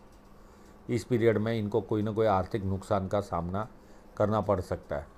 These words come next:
और ये सीधी चलकर आगे बढ़ रही है। और सेम यहाँ पर देखें तो एक और फेट लाइन, डबल फेट लाइन है तो करोड़पति तो व्यक्ति ऐसे ही बन जाता है अगर डबल फेट लाइन है तो। और इसको भी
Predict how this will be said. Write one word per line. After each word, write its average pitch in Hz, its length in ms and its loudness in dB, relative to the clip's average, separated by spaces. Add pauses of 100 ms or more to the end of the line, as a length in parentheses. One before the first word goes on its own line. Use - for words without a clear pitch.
(340)
और 101 100 0
ये 107 120 2
सीधी 110 340 6
चलकर 104 440 2
आगे 98 300 0
बढ़ 95 160 -2
रही 107 200 -2
है। 127 100 -4 (500)
और 101 100 2
सेम 135 400 4
यहाँ 107 280 2
पर 107 100 4
देखें 104 380 0 (380)
तो 101 60 -2
एक 104 280 2
और 110 160 6
फेट 104 300 0
लाइन, 104 260 0 (460)
डबल 117 260 10
फेट 117 260 2
लाइन 110 240 2
है 123 80 -2
तो 127 200 -6 (120)
करोड़पति 110 560 2
तो 113 140 2
व्यक्ति 95 340 0
ऐसे 110 360 0
ही 107 60 4
बन 87 240 -2
जाता 76 280 -8
है - 80 -16 (760)
अगर 104 180 2
डबल 104 280 6
फेट 95 280 -2
लाइन 85 180 -4
है 76 100 -10
तो। - 180 -14 (2000)
और 120 240 2
इसको 123 320 4
भी 117 180 2